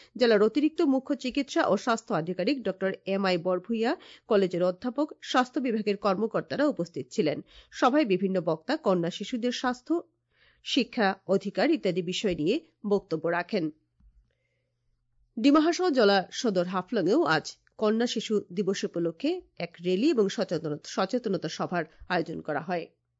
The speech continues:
আসাম রাজ্য বিদ্যালয় শিক্ষা বিভাগের আওতাধীন প্রাথমিক এবং উচ্চ প্রাথমিক বিদ্যালয়ের চার হাজার পাঁচশোটি শিক্ষক পদে নিযুক্তির জন্য প্রার্থীদের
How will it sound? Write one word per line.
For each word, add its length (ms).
আসাম 320
রাজ্য 240
বিদ্যালয় 500
শিক্ষা 220
বিভাগের 380
আওতাধীন 500
প্রাথমিক 520
এবং 240
উচ্চ 200
প্রাথমিক 460
বিদ্যালয়ের 500
চার 220
হাজার 300
পাঁচশোটি 540
শিক্ষক 440
পদে 260
নিযুক্তির 480
জন্য 220
প্রার্থীদের 500